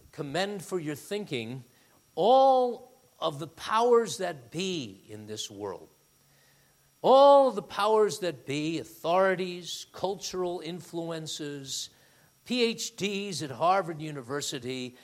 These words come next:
and, and all of the, the think tanks and, and all of the,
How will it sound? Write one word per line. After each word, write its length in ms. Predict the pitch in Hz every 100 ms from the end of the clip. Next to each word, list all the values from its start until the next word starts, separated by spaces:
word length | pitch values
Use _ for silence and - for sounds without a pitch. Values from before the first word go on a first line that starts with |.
| - _ -
and, 340 | 131 131 131
and 200 | - 139
all 260 | 175 226 226
of 100 | 156
the, 260 | 165 156
the 120 | 123 147
think 400 | - 220 208 -
tanks 540 | 170 147 147 143 -
and, 160 | 127 131
and 180 | 131 135
all 320 | 147 226 240
of 120 | 202
the, 200 | 143 151